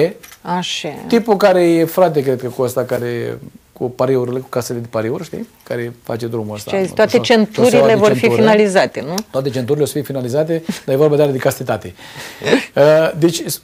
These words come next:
Speaker 2: <clears throat> vine tipul ăla și spune, "Bă", zice, întrebat de un jurnalist, zice, "Cum naiba,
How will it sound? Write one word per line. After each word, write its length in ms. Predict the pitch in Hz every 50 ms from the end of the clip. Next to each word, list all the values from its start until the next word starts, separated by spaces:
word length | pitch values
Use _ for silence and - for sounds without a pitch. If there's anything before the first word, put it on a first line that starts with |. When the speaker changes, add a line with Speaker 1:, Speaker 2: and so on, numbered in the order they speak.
| _ _ _
Speaker 2:
<clears throat> 360 | _ - - 285 262 190 170
vine 160 | 196 262 247
tipul 180 | 196 226 196 233
ăla 100 | 226 180
și 60 | 185
spune, 220 | 180 - 233 214
"Bă", 180 | 196 170 240 277 240
zice, 280 | 220 - - 151 135 117 113 117 - _ _ _ _ _ _ _ _ _ _ _ _ _ _ - - -
întrebat 380 | - 120 113 117 120 117 127 127
de 60 | 123
un 60 | 117
jurnalist, 360 | 107 110 110 107 113 120 123
zice, 160 | 117 117 - -
"Cum 160 | - - - - - -
naiba, 460 | - - 311 - - - - - -